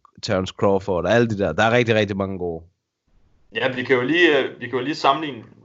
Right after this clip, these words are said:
Speaker 2: revenue, altså for de mest, for de største U F C events nogensinde. Det har været Khabib mod, øh, Conor, ikke?
Speaker 1: Ja, men jeg tror slet ikke, det kommer i nærheden. Altså, jeg
Speaker 2: Hun-,
Speaker 1: tror
Speaker 2: hundrede og firs millioner, ikke? Øhm, hvor at, øh, Khabib, eller hvor Conor mod Mayweather, det var fem hundrede millioner.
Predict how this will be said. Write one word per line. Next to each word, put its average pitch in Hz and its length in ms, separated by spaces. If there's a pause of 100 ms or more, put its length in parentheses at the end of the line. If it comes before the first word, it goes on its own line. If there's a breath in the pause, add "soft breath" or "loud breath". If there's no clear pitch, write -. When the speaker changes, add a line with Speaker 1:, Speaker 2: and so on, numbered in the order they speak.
(160)
Speaker 2:
revenue, 127 520
altså 104 200
for - 120
de 110 100
mest, 123 540
for 127 80
de 113 60
største 120 580
U 117 160
F - 20
C - 80
events 110 600
nogensinde. 113 580
Det 120 100
har 123 60
været 107 300 (200)
Khabib 123 340
mod, 107 420
øh, 98 180
Conor, 113 360
ikke? 151 140
Speaker 1:
Ja, 113 180
men 117 80
jeg 113 100
tror 123 160
slet 123 120
ikke, 113 100
det 113 80
kommer 113 200
i 104 60
nærheden. 104 540
Altså, 107 240
jeg 104 80
Speaker 2:
Hun-, 117 80
Speaker 1:
tror 117 220
Speaker 2:
hundrede 170 200
og 165 120
firs 151 440
millioner, 135 580
ikke? 202 120 (560)
Øhm, 117 320 (220)
hvor 123 240
at, 117 120
øh, 110 160 (500)
Khabib, 123 340
eller 113 160
hvor 107 300
Conor 127 280
mod 117 300
Mayweather, 123 400
det 110 100
var 117 80
fem 131 140
hundrede 110 180
millioner. 101 300